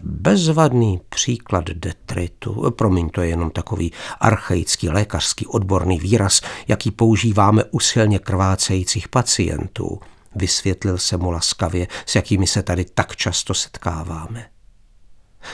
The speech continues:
Seděl bez hnutí a zřejmě čekal, že přijde nějaký tlumočník. "Takže, Johne Smithy," začal jsem, když jsem si všechno řádně promyslel,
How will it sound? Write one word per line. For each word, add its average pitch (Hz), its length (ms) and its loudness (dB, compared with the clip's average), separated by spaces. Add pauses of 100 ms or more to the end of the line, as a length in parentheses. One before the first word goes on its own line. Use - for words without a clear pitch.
Seděl 107 340 2
bez 90 180 -2
hnutí 113 640 0 (460)
a 98 220 4
zřejmě 156 500 6
čekal, 180 420 4
že 160 140 4
přijde 165 340 4
nějaký 160 380 4
tlumočník. - 920 2 (1700)
"Takže, 190 560 8 (460)
Johne 120 420 10
Smithy," 98 800 4
začal 87 440 0
jsem, 98 300 0
když 87 240 -2
jsem 90 180 0
si - 140 -2
všechno 95 420 0
řádně 92 340 2
promyslel, 101 720 2